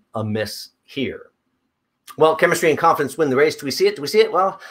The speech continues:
I, I'm not really feeling the chemistry, not really feeling the confidence. I don't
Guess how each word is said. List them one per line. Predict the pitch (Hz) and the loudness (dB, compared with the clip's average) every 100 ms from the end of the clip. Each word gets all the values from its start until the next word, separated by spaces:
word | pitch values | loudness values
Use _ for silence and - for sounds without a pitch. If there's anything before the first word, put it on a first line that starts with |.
| - - | -20 -4
I, | 147 151 | -2 0
I'm | 165 | 4
not | 165 170 | 4 4
really | 170 156 | 2 0
feeling | 185 165 151 | -2 -2 -2
the | 143 | -4
chemistry, | 160 156 160 | -4 -6 -4
not | 147 127 - | -6 -6 -6
really | 123 120 113 - | -4 -4 -6 -10
feeling | 123 117 | -6 -4
the | 104 | -6
confidence. | - 135 123 127 120 - _ _ _ _ | 0 0 2 -2 -2 -10 _ _ _ _
I | - | -4
don't | 120 120 | 0 0